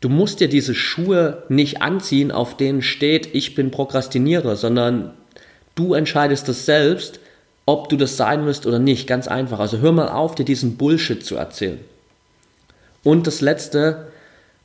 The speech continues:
ist eine Frage, die ich von Steve Jobs übernommen habe. Er hat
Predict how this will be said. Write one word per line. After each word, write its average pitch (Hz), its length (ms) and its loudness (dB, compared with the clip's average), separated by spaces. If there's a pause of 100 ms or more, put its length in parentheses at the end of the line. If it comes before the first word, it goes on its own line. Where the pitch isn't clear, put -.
(120)
ist - 520 -2 (140)
eine 113 500 0 (560)
Frage, 131 800 2 (240)
die 120 100 2
ich 120 140 -2
von 110 500 -2
Steve 117 360 -4
Jobs 135 300 -2
übernommen 110 520 -2
habe. 127 480 -2 (920)
Er 131 180 4
hat - 260 -2